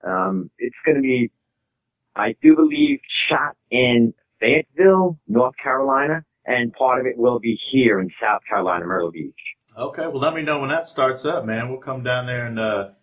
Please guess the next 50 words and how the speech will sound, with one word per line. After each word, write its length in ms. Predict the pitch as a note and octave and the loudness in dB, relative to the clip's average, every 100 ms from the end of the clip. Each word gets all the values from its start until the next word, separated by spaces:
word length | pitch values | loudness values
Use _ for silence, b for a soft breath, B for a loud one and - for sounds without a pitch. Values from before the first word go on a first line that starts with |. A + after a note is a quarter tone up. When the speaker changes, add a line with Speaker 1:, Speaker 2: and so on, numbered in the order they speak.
| _ | _
Speaker 2:
take 180 | C3+ C3+ | -6 -6
some 140 | A2+ G2+ | -6 -6
pictures 340 | D3 C#3+ A#2 | -6 -6 0
Speaker 1:
Well, 140 | F3 | 2
Speaker 2:
of 60 | G3 | 4
you 80 | A3 | 0
Speaker 1:
just 80 | A3+ | 4
Speaker 2:
on 60 | |
the 60 | A#3 | 2
Speaker 1:
keep 80 | - | 4
checking 180 | A#3 - | 2 4
Speaker 2:
set. 80 | G#3+ | 2
Speaker 1:
out 100 | F#3+ | 0
my 140 | F3+ | 0
Facebook, 500 | G3+ G#3 - C3+ B2+ C3 | 2 2 2 0 0 2
and, 360 | C3 B2+ B2 | 2 0 0
uh, 220 | B2+ B2+ A#2+ | 4 4 2
I 80 | |
have 200 | C#3 C#3 | 0 -2
all 160 | C#3 D3+ | 0 2
my 80 | C#3+ | 2
results 420 | C#3 A#2+ A#2+ A#2 | 0 0 -2 0
up 120 | A#2 - | -4 0
there, 320 | A2 G#2+ A2+ | 4 4 4
and, 440 | F2+ G2 G2 G2 F#2+ | 0 -4 -2 -2 -2
you 80 | |
know, 320 | F#2+ F2+ F2+ - - | 0 0 0 -4 -2
uh, 220 | G2 F#2+ | 0 2
it 120 | G2+ | 2
is 100 | A2+ - | 2 2
coming 260 | B2+ C3 C3 | -2 -2 -4
soon. 320 | B2 A2+ G#2+ G2 | 0 2 2 -2
We've 120 | G2 | -2
got 160 | B2 | -4
the 80 | G#2+ - | -6 -2
script 260 | B2+ A#2 A2 | -2 0 2
already 400 | G#2+ G#2+ G2+ G2 | 4 4 2 -2
done. 480 | A2+ A#2 A#2+ A2+ _ _ _ _ - | -2 0 0 -2 _ _ _ _ -8
Um, 360 | F2+ F#2+ F#2 F#2 | -2 0 0 0
what 120 | A2 | 0
we're 120 | G#2+ | 0
doing 300 | A#2+ A2+ G#2 | 0 0 -2
is 100 | G2+ | -4
just, 180 | F#2+ - | -8 -4
you 80 | A2+ | -2
know, 100 | E2+ | -2
rehearsing 480 | F2+ A2+ A2 G#2+ G#2+ | -2 0 0 0 0
all 140 | F2 | 0
the 80 | F2 | -2
parts. 480 | - A#2 A#2 A#2 | 0 4 4 2